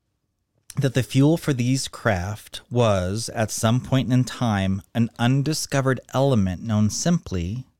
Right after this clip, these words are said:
as element one fifteen. <laughs> Now, keep in mind, at the time of this interview, this is nineteen eighty-nine, the periodic table of elements was a complete list. I mean, these were the ele-,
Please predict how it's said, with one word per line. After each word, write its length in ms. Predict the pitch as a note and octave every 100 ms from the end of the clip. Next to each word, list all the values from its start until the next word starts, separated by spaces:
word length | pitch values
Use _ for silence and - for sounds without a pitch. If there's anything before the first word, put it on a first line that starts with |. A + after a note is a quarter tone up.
| _ _ -
as 140 | A#2
element 380 | F2 F2+ A2 -
one 220 | G#2 E2
fifteen. 680 | F2 - G2 - F#3+ D3+ E2 _ _ _ _ _ _ _ _ -
<laughs> 40 | - - - - - -
Now, 80 | A2
keep 260 | - G#3+
in 100 | C4+
mind, 320 | A#3 E3+ C3
at 100 | B2+
the 80 | B2
time 400 | A2+ - C3+ C3+
of 180 | A#2 A#2
this 200 | B2+ -
interview, 240 | A2+ F#2+ F#2+
this 140 | F#2+
is 80 | -
nineteen 340 | A2 B2 C#3
eighty-nine, 480 | A#2+ A2+ G#2+ F#2 F#2+
the 80 | F#2+
periodic 540 | - E3 F#3+ G#3+ E3
table 240 | - C#3 C3
of 100 | A2+
elements 640 | A2+ A#2 A2 F2 - - _
was 420 | - B2 A2+ G#2 - _ -
a 60 |
complete 400 | A#2+ C#3 - F#3
list. 500 | B2 A2 - - - - _ _ -
I 40 |
mean, 340 | A#2+ A2+ G#2+ A#2+
these 220 | C3+ C#3+
were 80 | E3
the 80 | D#3
ele-, 180 | C3+